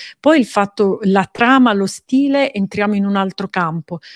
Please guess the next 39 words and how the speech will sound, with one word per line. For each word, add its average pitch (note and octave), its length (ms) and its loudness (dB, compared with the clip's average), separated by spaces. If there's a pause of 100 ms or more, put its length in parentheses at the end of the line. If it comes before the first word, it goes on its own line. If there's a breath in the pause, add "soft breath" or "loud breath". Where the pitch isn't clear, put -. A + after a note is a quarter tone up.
(120 loud breath)
quello G#3 200 2
delle G3+ 400 0
rielaborazioni, F#3 1120 -4
cioè F3+ 160 -10
quando G3 300 -4
io G#3 240 -2
da F#3 160 0
un F#3+ 140 -2
film, G#3+ 560 -4
da F#3+ 160 -2
un G3 140 -2
libro G3+ 300 -2
faccio F3+ 340 -8
un G3 120 -6
film, A#3+ 440 -2
da G3 140 -2
un, F#3 600 -6 (360 loud breath)
da F#3 200 0
un F#3 140 -4
qualcosa G#3 500 0
faccio F#3+ 300 -8
qualcos'altro. E3 720 -8
Quella G#3+ 260 -4
è - 20 -2
una F#3+ 180 -2
rielaborazione, F#3+ 960 -4
è G#3 120 -10
un G3+ 180 -4
com-, F#3+ 300 -8
un F#3 580 -6
concetto G3 500 -8
complesso F#3+ 600 -6
che - 140 -10
non F#3 240 -4
rientra E3+ 680 -4
ora D#3+ 220 -12
nei, D#3 480 -12
nei E3 180 -10
podcast, D#3 720 -12